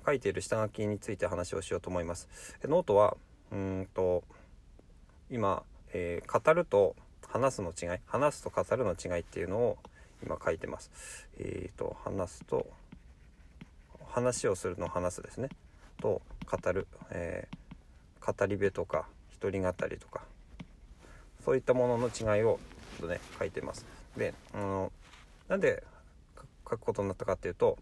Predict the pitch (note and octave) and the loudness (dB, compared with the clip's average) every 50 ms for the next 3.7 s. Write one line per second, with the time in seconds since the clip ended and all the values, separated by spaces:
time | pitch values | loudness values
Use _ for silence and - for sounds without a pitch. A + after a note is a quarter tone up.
0 | - - G2 F#2 F2+ F2+ - G2 F#2 F2+ - - - - - - B2+ A#2+ C3 - | -4 -6 -4 -4 -4 -2 0 2 2 2 0 -2 -8 -12 -2 2 4 4 6 6
1 | - F3+ - F3+ F#3 - C3 A2+ F#2+ F2+ F2 F2+ - - G#2 G#2 G2 G2+ - - | 4 4 6 4 4 4 2 2 2 2 0 0 -4 -6 -4 -4 -4 -4 -2 -2
2 | A2 G2 - - F#2+ F2 - - - - - - - - C3+ C3+ C#3 C3 - C3 | -2 -2 0 0 0 0 0 -4 -12 -20 -20 -8 -4 -2 0 0 0 0 0 0
3 | G#2+ - - - F2 E2+ - - - - - - G#2+ - | 0 0 -2 -4 -4 -4 -4 -6 -10 -6 0 2 2 2